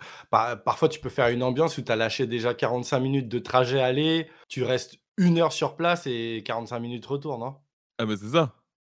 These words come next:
Speaker 1: Ouais.
Speaker 2: Bah,
Speaker 1: Donc
Speaker 2: du
Speaker 1: toi,
Speaker 2: coup,
Speaker 1: tu
Speaker 2: en général,
Speaker 1: prônes
Speaker 2: ça, j'y vais pas, mais <laughs>
Speaker 1: <laughs> Toi, tu prônes le fait de, genre, dans la vie de tous les jours,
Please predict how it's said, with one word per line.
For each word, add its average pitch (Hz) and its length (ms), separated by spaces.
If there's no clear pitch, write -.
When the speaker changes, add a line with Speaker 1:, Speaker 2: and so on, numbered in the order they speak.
Speaker 1:
Ouais. 117 260
Speaker 2:
Bah, 95 320
Speaker 1:
Donc 104 120
Speaker 2:
du - 40
Speaker 1:
toi, 135 120
Speaker 2:
coup, 131 60
Speaker 1:
tu 120 60
Speaker 2:
en 127 40
général, 127 380
Speaker 1:
prônes 147 140
Speaker 2:
ça, 131 60
j'y 127 120
vais 131 120
pas, 170 260
mais 170 100
<laughs> - 0
Speaker 1:
<laughs> - 760
Toi, 240 100
tu 202 160
prônes 220 300
le 170 80
fait 190 280
de, 151 180
genre, 147 240
dans 135 100
la 135 100
vie 147 120
de - 40
tous 170 100
les 160 140
jours, 165 340